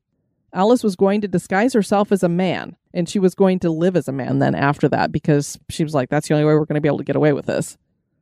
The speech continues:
But the plan was crushed when Frida's older sister Josephine found love letters the girls had sent to each other and forbade Frida from seeing Alice. Alice fell into a deep depression.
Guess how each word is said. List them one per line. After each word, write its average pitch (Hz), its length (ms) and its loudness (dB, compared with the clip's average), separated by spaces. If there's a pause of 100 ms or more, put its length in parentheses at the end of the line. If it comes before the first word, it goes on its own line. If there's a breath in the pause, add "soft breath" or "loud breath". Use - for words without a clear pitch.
(180)
But 240 140 -2
the 220 60 2
plan 247 300 0
was 254 140 2
crushed 254 340 0
when 196 140 2
Frida's 214 400 0
older 185 240 4
sister 185 340 -2
Josephine 247 680 0
found 208 260 -2
love 220 160 2
letters 220 320 2
the 208 80 -6
girls 190 280 2
had 165 140 -8
sent 262 200 0
to - 80 -2
each 254 180 -2
other 226 320 2 (240)
and 185 180 0
forbade 160 440 0
Frida 262 320 2
from 208 180 0
seeing 160 380 -2
Alice. - 500 -2 (480)
Alice 175 340 0
fell 175 240 2
into 185 360 0
a 185 160 2
deep 196 300 -4
depression. - 640 -2